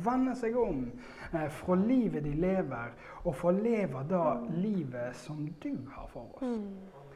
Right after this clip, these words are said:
Speaker 1: Få nåde og kraft til å starte et nytt liv. Jeg ber om at dette skal være en frihetens høst, Herre. En frihet for synd, frihet for de som er bundet i mørket, Herre. At de skal få lov å gå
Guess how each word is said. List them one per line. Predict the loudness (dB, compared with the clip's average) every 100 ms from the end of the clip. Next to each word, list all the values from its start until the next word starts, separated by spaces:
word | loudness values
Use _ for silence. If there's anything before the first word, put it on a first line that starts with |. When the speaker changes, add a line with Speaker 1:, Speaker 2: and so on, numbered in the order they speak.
| -18 -20 -20 -10
Speaker 1:
Få | 6 8
nåde | 10 12 12 10 8 4 0
og | -2 -6
kraft | -4 -2 -2 -10 -12
til | -12
å |
starte | -4 -4 -2 -2
et | -2 0
nytt | 0 0 -4 -8
liv. | -6
Jeg | -4 0
ber | 0
om | 2 2
at | 2
dette | -2 -2 -2
skal | 2
være | 4 4
en | 2 0 -10 -14
frihetens | -2 4 6 6 6 2 -2 -4 -4 -8 -8
høst, | -8 -10 -10
Herre. | -10 -10 -12 -16 -18 -16 -16 -18 -18 -2 4
En | 4
frihet | 2 0 2 6 6 6 4 2 2
for | 0 -4
synd, | -2 0 0 -2
frihet | -8 -6 2 4 4 4 0 -2 -6 -14 -20 -18 -16 2
for | 4
de | 6
som | 4 2
er | 2
bundet | 8 10 10 8 8
i | 6
mørket, | 6 2 0 -4
Herre. | -4 -8 -12 -16 -18 -18 -14 -6
At | -2 2
de | 2
skal | 2 2
få | 4
lov | 6 4
å | 2 0 -2 2
gå | 6 6 4 0